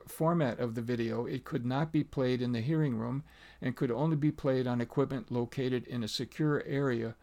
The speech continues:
of the facility from which petitioner was barred.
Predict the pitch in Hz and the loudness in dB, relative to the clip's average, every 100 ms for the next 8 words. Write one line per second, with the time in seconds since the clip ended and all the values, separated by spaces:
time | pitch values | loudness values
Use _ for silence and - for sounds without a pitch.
0 | - 127 120 113 123 - 143 117 117 117 | -6 -4 -4 -4 -4 0 2 2 -2 -4
1 | - - - 135 139 - 135 - 135 - | -12 -10 -4 0 0 -2 -6 -4 -4 -4
2 | 123 113 110 117 120 127 113 110 | -6 -4 -6 -4 -2 0 0 -4